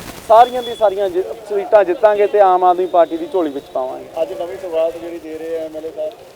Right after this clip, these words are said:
Speaker 1: ਅੱਜ ਤੁਸੀਂ ਦੇਖੋ ਕਿੰਨੇ ਸਮੇਂ ਤੋਂ ਕਮਿਊਨਿਟੀ ਸੈਂਟਰ ਇੱਥੇ ਆਪਣੇ ਲੁਧਿਆਣਾ ਵੈਸਟ ਦੇ ਵਿੱਚ ਬੰਦ ਸੀ ਅਤੇ ਉਹ ਖੁੱਲ੍ਹਣ ਜਾ ਰਿਹਾ। ਤੁਸੀਂ ਦੇਖੋ ਛੋਟਾ ਜਿਹਾ ਬੈਂਕੁਏਟ ਲੋਕ ਕਰਦੇ ਸੀ, ਉਹਨਾਂ ਨੂੰ ਪੰਜਾਹ, ਪੰਜਾਹ ਹਜ਼ਾਰ, ਲੱਖ ਲੱਖ ਰੁਪਇਆ ਕਿਰਾਇਆ ਦੇਣਾ ਪੈਂਦਾ ਸੀ ਤੇ ਹੁਣ ਤੁਸੀਂ ਦੇਖ ਸਕਦੇ ਹੋ ਕਿ ਬਿਨਾਂ ਕਿਸੇ ਕਿਰਾਏ ਤੋਂ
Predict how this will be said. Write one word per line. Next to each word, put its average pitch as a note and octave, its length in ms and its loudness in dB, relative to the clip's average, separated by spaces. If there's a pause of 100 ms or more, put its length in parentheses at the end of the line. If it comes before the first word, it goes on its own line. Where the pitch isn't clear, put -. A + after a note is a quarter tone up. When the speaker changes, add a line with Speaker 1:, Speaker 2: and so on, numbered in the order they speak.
(160)
Speaker 1:
ਅੱਜ G#3 80 4
ਤੁਸੀਂ B3 200 -6
ਦੇਖੋ A3 320 0
ਕਿੰਨੇ B3 300 0
ਸਮੇਂ A#3 280 4
ਤੋਂ A3 120 6
ਕਮਿਊਨਿਟੀ A3+ 480 0
ਸੈਂਟਰ G#3 320 0
ਇੱਥੇ G#3 260 2
ਆਪਣੇ G3 320 4
ਲੁਧਿਆਣਾ F#3+ 420 2
ਵੈਸਟ F3+ 280 2
ਦੇ F#3+ 100 2
ਵਿੱਚ F#3 200 -2
ਬੰਦ E3+ 260 2
ਸੀ F3 240 -8 (500)
ਅਤੇ F3+ 140 -2
ਉਹ G3 120 2
ਖੁੱਲ੍ਹਣ G3+ 340 0
ਜਾ F3+ 240 8
ਰਿਹਾ। F#3 240 4 (340)
ਤੁਸੀਂ G#3+ 200 -4
ਦੇਖੋ G#3+ 280 4
ਛੋਟਾ A3 340 6
ਜਿਹਾ A3+ 140 8
ਬੈਂਕੁਏਟ G#3 400 4
ਲੋਕ G#3 280 4
ਕਰਦੇ G3 340 4
ਸੀ, G3+ 100 -8
ਉਹਨਾਂ G#3 180 2
ਨੂੰ G#3+ 100 -2
ਪੰਜਾਹ, G#3 260 2
ਪੰਜਾਹ G#3+ 220 2
ਹਜ਼ਾਰ, G3+ 240 4
ਲੱਖ G3 220 2
ਲੱਖ G#3 200 2
ਰੁਪਇਆ G3+ 320 2
ਕਿਰਾਇਆ F#3+ 340 4
ਦੇਣਾ F#3+ 240 0
ਪੈਂਦਾ D3+ 300 2
ਸੀ D3 140 -8 (340)
ਤੇ G3+ 100 4
ਹੁਣ G#3 200 4
ਤੁਸੀਂ A#3 220 -6
ਦੇਖ G#3 240 4
ਸਕਦੇ G#3+ 280 -2
ਹੋ A3+ 120 2 (360)
ਕਿ A3 100 4
ਬਿਨਾਂ G#3+ 400 6
ਕਿਸੇ A3+ 260 2
ਕਿਰਾਏ G#3 320 6
ਤੋਂ G#3+ 300 0